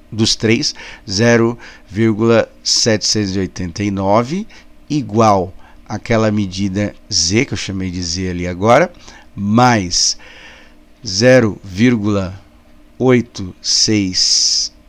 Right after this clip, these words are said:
é, cinco, mais, é, zero vírgula sete três oito. Tudo isso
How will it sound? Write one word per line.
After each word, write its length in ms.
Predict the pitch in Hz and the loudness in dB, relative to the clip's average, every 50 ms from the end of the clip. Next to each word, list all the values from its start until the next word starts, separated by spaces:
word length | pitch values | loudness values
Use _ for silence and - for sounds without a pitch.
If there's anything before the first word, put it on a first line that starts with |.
| _ - | _ -10
é, 440 | 110 98 98 95 95 95 95 - - - | -8 -6 -6 -4 -4 -4 -6 -8 -8 -6
cinco, 680 | - - - - - 98 98 110 - - - 190 208 - - _ _ - - _ - | -4 -2 -2 -2 -2 -2 -2 -4 -4 -4 -6 -6 -6 -8 -12 _ _ -20 -20 _ -18
mais, 920 | - - 123 123 123 117 113 110 107 107 110 120 135 - - - - - - - - - _ _ _ - - - - - | -14 -10 -6 -2 0 2 2 2 2 2 0 -2 -2 -2 -4 -4 -4 -6 -8 -14 -20 -20 _ _ _ -20 -20 -20 -16 -10
é, 460 | 113 110 110 107 107 107 107 101 - - - 113 | -8 -4 -2 0 0 0 0 -2 -4 -6 -8 -8
zero 720 | 104 95 95 98 107 113 107 104 101 104 104 110 143 170 - - - - - | -6 -6 -4 0 0 2 2 2 2 2 0 0 -4 -6 -10 -16 -20 -20 -18
vírgula 640 | - 107 107 113 104 101 104 113 117 120 123 135 - - - | -8 -4 -2 0 0 -2 -2 -4 -2 -2 -2 -4 -4 -8 -8
sete 760 | - - - - 117 107 104 104 104 - - - 127 127 131 - - - | -4 -4 -2 0 0 0 0 -2 -4 -6 -8 -10 -10 -10 -12 -16 -16 -12
três 480 | - 101 101 98 107 120 123 117 120 127 | -8 -6 -4 -4 -4 -4 -6 -6 -4 -2
oito. 360 | 120 117 131 - - - - - - - - - - - | -2 -2 -2 -4 -8 -18 -20 -20 -20 -20 -20 -20 -10 -6
Tudo 260 | 285 233 165 135 127 | -6 -4 0 2 2
isso 400 | 123 120 - - - - - | 2 2 0 -2 -4 -6 -6